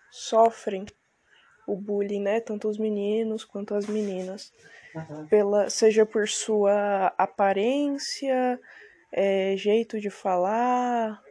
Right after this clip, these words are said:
Speaker 1: se é um pouco diferente dos outros, sempre tem esse bullying.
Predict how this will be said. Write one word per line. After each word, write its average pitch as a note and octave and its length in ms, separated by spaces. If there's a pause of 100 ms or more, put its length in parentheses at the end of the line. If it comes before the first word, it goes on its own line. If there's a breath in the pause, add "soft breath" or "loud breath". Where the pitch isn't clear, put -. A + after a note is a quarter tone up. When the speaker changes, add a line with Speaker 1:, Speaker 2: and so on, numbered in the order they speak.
(420)
Speaker 1:
se - 360
é G3+ 280
um G3+ 80
pouco G3+ 280
diferente G3+ 840
dos G3+ 300
outros, A3 720 (580 loud breath)
sempre D4 400
tem C4 720
esse B3 300
bullying. G#3+ 580